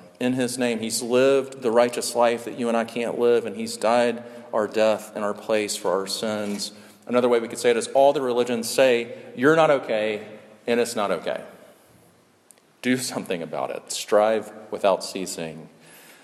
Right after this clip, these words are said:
But Jesus says, "You're not okay, and it's okay,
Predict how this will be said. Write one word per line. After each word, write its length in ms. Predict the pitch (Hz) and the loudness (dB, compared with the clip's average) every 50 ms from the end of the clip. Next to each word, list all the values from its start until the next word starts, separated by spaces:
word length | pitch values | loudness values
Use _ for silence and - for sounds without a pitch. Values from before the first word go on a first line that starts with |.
| _ _ _ | _ _ _
But 120 | - - | -14 -10
Jesus 360 | - 107 107 107 101 98 95 - | -8 -6 -6 -6 -6 -6 -4 -2
says, 520 | - 95 95 92 92 90 85 - - - - - - - - _ _ _ _ _ _ | 0 2 2 2 0 -2 -4 -8 -12 -12 -14 -18 -20 -20 -20 _ _ _ _ _ _
"You're 220 | - 107 113 127 139 | -6 -2 0 2 2
not 160 | 131 113 104 | 2 2 0
okay, 460 | 90 - - 92 82 82 95 123 123 - - - - - - _ _ - - _ _ _ _ _ _ _ _ _ - - - _ _ _ - - | -2 -4 -4 -6 -4 -4 -4 -6 -8 -12 -18 -20 -20 -20 -20 _ _ -20 -20 _ _ _ _ _ _ _ _ _ -20 -20 -20 _ _ _ -14 -8
and 100 | - 107 | -6 -6
it's 140 | 110 - - | -4 -4 -6
okay, 360 | 95 - - 107 82 71 - | -6 -4 -2 -2 -2 -2 -6